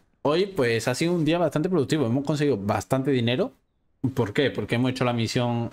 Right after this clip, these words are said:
la mejor misión que hay, que es la de los tesoros. Eh, ya sabéis dónde están cada tesoro por si lo queréis hacer vosotros.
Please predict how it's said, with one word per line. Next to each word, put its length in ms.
la 320
mejor 460
misión 440
que 140
hay, 200
que 380
es 500
la 160
de 140
los 240
tesoros. 720
Eh, 580
ya 140
sabéis 300
dónde 200
están 280
cada 260
tesoro 340
por 140
si 100
lo 140
queréis 320
hacer 300
vosotros. 520